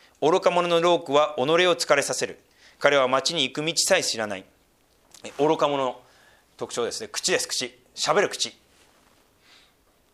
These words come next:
え、これもたくさん良い恵みのある言葉を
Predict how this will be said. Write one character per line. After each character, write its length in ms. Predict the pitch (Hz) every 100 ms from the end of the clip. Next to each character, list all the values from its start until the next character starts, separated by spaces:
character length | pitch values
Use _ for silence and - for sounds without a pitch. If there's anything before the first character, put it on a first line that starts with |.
| _ _ _ _ _ _ _ _ _ - _ _ _ -
え、 80 | 131
こ 120 | 143
れ 60 |
も 80 | 131
た 140 | 131 127
く 60 |
さ 160 | - 139
ん 100 | 143
良 180 | 143 147
い 140 | 117 95
恵 100 | 131
み 180 | 156 160
の 80 | 156
あ 40 |
る 80 | 139
言 120 | 131
葉 180 | 131 135
を 240 | 127 -